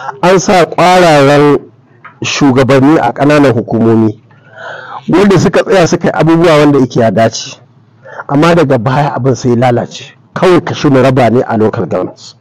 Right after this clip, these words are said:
To shi ne aka sake reverse aka dawo ake wannan joint, ah, account. Ja.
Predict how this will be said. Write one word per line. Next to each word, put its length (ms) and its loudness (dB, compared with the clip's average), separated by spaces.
To 140 0
shi 140 2
ne 80 2
aka 220 -2
sake 260 -2
reverse 340 -2
aka 180 -4
dawo 440 2
ake 200 -4
wannan 280 0
joint, 440 0
ah, 520 -4
account. 440 -6
Ja. 200 -2